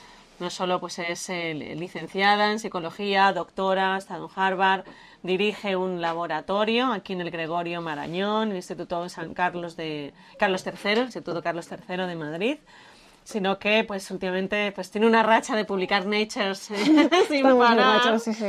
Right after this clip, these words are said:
Speaker 2: Bueno, gracias a muchas de las gente, de las personas que están ahí atrás, que son las, las que realmente están ahí trabajando.
Speaker 1: Pues tiene todo un equipazo que está publicando no solo en la revista más importante y más dura que hay,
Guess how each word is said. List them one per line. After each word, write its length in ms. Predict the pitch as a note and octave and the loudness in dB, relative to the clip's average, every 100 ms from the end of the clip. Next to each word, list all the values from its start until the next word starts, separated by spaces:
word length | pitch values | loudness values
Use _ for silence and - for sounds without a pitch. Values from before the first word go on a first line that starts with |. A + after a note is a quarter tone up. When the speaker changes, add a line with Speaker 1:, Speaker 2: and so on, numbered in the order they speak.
| F#3+ - - - | -4 -10 -14 2
Speaker 2:
Bueno, 200 | B3 A#3 | 4 6
gracias 340 | A3+ A#3+ D#4+ | 4 4 6
a 60 | E4 | 6
muchas 280 | C4 C4 D4 | 6 6 6
de 80 | |
las 120 | C4+ B3+ | 6 4
gente, 260 | C#4 C4 | 4 4
de 80 | C#4 A#3 | 2 0
las 100 | A#3+ | -2
personas 260 | B3 C4 C4 | 0 0 0
que 60 | |
están 180 | B3 A3+ | 0 2
ahí 120 | A3 | 4
atrás, 360 | G3+ F#3 G#3+ - | 2 0 -2 -6
que 100 | A3+ | -8
son 160 | A3 G3+ | -4 -2
las, 180 | A3 G#3 - - - - - G3+ | -4 -8 -16 -20 -20 -20 -6 -4
las 120 | G#3 | 0
que 120 | G#3 | 2
realmente 360 | G3 F#3+ F#3+ G3 | 2 4 2 0
están 240 | - F#3+ | -2 -2
ahí 180 | F#3 F3+ | 0 -2
trabajando. 640 | F#3 - F3+ F#3+ - - - A3+ - | -2 -4 -6 -8 -10 -10 -12 -12 -12
Speaker 1:
Pues 160 | E3+ | -10
tiene 220 | - F3+ F#3 | -6 -6 -4
todo 180 | F#3 F#3 | -4 -2
un 80 | |
equipazo 800 | F#3 F#3+ F#3 F#3+ A3 - F#3+ A#3+ | -4 -6 0 2 2 -2 -4 -4
que 220 | - G#3 F#3+ | -6 -4 -4
está 280 | - G3 | -2 -4
publicando 680 | F#3+ A3 G#3+ G3+ A3 A3+ A3 | -2 0 0 0 0 2 0
no 140 | G#3 G#3+ | -2 -4
solo 200 | A3+ A3 | -2 -2
en 60 | |
la 100 | G#3+ | 0
revista 640 | F#3 F3+ F#3 A3 - G3+ G3+ | -2 -2 -2 -2 0 0 2
más 340 | F#3 F#3+ - | -2 -4 -6
importante 640 | F#3+ F3 E3 - G3+ A3 | -8 -6 -6 -2 -2 -2
y 60 | G3 | -4
más 260 | F3 F3 D#3 | -4 -6 -2
dura 380 | G3+ F#3+ G3 C#4 - - - - _ | 2 2 0 -6 -20 -20 -20 -20 _
que 160 | F3+ F3+ | -2 0
hay, 340 | G3+ A3+ | 0 0